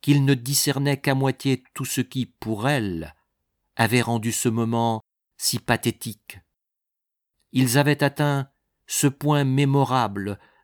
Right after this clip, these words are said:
dans toutes les histoires de cœur, où, pour la première fois,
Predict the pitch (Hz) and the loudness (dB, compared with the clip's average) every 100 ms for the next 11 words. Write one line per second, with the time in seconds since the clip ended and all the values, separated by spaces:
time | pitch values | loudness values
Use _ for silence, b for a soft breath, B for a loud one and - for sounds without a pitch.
0 | - 127 123 - 151 143 131 117 120 - | 0 2 2 0 -2 0 -2 0 -2 -4
1 | 127 120 107 107 - 127 95 80 78 - | -2 -4 -2 -8 0 0 2 -4 -12 -20
2 | _ - 143 156 135 _ _ _ _ _ | _ 2 4 6 4 _ _ _ _ _
3 | - 151 151 147 131 160 151 139 - 151 | 0 2 2 0 0 2 2 0 -4 -4
4 | 147 87 | -4 -4